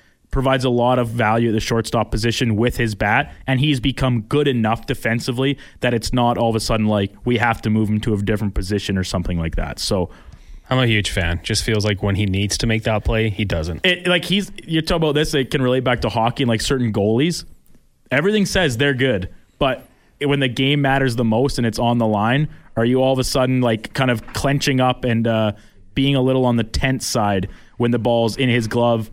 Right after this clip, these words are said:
Speaker 1: or in the goalie's case, like, a shot coming down that doesn't look dangerous, but you're flinching a little bit every time?
Speaker 2: Uh, Jeremy just texted us, "I'm the guy waving. Got any hats?" Jeremy, if you can hear us still, I got a Stingers hat for you, buddy. Just come back.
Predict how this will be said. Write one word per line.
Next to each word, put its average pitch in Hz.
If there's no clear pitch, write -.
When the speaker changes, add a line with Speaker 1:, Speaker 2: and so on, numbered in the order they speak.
Speaker 1:
or 117
in 113
the 113
goalie's 117
case, 117
like, 107
a 117
shot -
coming 113
down 110
that 104
doesn't 196
look 226
dangerous, 120
but 131
you're 131
flinching 147
a 110
little 107
bit 104
every 98
time? 82
Speaker 2:
Uh, 110
Jeremy 117
just 104
texted 110
us, 104
"I'm 139
the 156
guy 151
waving. 147
Got 131
any 139
hats?" 143
Jeremy, 147
if 117
you 156
can 185
hear 123
us 165
still, 208
I 127
got 156
a 143
Stingers 139
hat 98
for 98
you, 98
buddy. 104
Just -
come -
back. 117